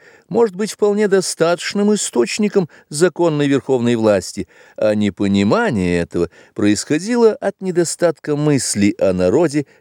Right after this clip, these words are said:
как о политической силе. По отношению к царю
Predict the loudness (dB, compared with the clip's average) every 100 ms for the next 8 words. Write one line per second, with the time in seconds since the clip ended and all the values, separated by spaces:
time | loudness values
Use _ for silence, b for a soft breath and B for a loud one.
0 | _ -6 -6 -8 -8 -8 -10 -10 -8 -10
1 | -8 -10 -12 _ _ _ _ _ _ _
2 | _ _ _ _ _ -4 -2 -2 -2 0
3 | 0 0 -2 0 0 2 0 -2